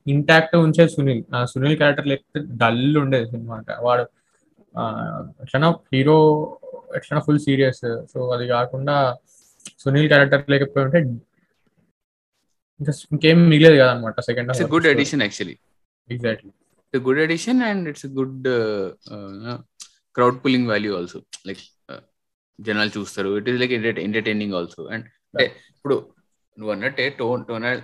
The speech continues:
Speaker 2: ఆ టోనాలిటీలో, ఆ, ఆ అమ్మాయి, ఆ అమ్మాయి సీన్స్ కొన్ని ఉన్నా కూడా, but it is like తను కూడా కొంచెం సీరియస్ గానే కామె-, కామెడీ చేస్తూనే కొంచెం సీరియస్ గా మాట్లాడుతూ ఉంటుంది. హీరో చూసుకుంటే కంప్లీట్లీ సీరియస్ ఉంటాడు. So there is no other person on the other end of the spectrum.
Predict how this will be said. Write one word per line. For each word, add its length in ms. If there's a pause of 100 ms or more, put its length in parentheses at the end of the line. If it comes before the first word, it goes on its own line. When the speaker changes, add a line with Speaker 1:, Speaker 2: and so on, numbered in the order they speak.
Speaker 2:
ఆ 80
టోనాలిటీలో, 1000 (840)
ఆ, 380
ఆ 120
అమ్మాయి, 800 (140)
ఆ 40
అమ్మాయి 240
సీన్స్ 240
కొన్ని 260
ఉన్నా 260
కూడా, 280 (360)
but 100
it 120
is 120
like 180 (240)
తను 140
కూడా 140
కొంచెం 240
సీరియస్ 420
గానే 160
కామె-, 580
కామెడీ 280
చేస్తూనే 340
కొంచెం 180
సీరియస్ 320
గా 60
మాట్లాడుతూ 360
ఉంటుంది. 360 (760)
హీరో 180
చూసుకుంటే 380
కంప్లీట్లీ 460
సీరియస్ 300
ఉంటాడు. 260
So 100
there 200
is 80
no 100
other 260
person 400
on 100
the 100
other 140
end 180
of 80
the 120
spectrum. 420